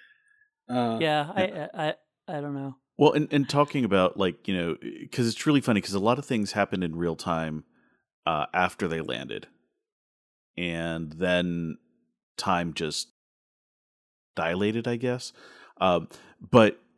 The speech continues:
Speaker 3: let's talk about the, let's talk about the, the one casualty before all of this starts. The,
Speaker 2: Oh
Speaker 3: the
Speaker 2: my
Speaker 3: rock
Speaker 2: God.
Speaker 3: climber.
Speaker 2: Oh.
Speaker 3: You know, he's gonna make it to the bottom of the tower, and he starts climbing down.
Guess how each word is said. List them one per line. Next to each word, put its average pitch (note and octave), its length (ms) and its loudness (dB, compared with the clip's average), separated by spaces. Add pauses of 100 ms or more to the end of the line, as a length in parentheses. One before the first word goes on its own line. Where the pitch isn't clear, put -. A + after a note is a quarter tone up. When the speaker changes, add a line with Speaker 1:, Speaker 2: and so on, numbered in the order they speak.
(200)
Speaker 3:
let's C#3+ 280 2
talk D4 200 2
about E3+ 520 2
the, G#2+ 600 8 (560)
let's A2+ 180 -6
talk F3+ 140 0
about D#3 260 2
the, G#2 160 4 (120)
the F#2+ 120 2
one F#2 540 2
casualty E2 640 -2
before E2 440 -2
all E2 240 -2
of D2 100 -12
this C2+ 160 -6
starts. - 640 -8 (420)
The, F2 100 0
Speaker 2:
Oh - 40 2
Speaker 3:
the F#2 120 4
Speaker 2:
my E2+ 60 0
Speaker 3:
rock E2 300 2
Speaker 2:
God. - 60 -8
Speaker 3:
climber. G#1+ 400 -6 (360)
Speaker 2:
Oh. C#3+ 100 -8
Speaker 3:
You G2+ 60 0
know, F2 300 4 (280)
he's A2 260 2
gonna A#2+ 180 8
make G#2 200 10
it G#2 80 2
to G#2+ 60 4
the F#2+ 100 8
bottom G2 360 8
of F#2+ 60 0
the F2+ 80 4
tower, F#2 360 4
and D#2 80 -2
he D#2 60 -6
starts F#2 320 -2
climbing F2+ 420 0
down. F2 460 0